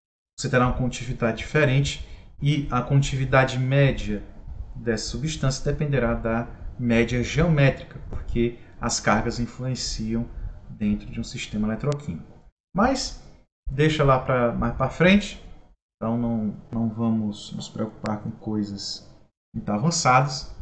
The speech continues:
mas vamos para o básico. Mas por que da base a gente constrói todo o resto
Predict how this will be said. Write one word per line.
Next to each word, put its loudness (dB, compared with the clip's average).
mas 2
vamos -2
para -2
o -8
básico. -2
Mas -6
por -10
que -4
da 4
base 0
a -6
gente -4
constrói -4
todo -2
o 0
resto -6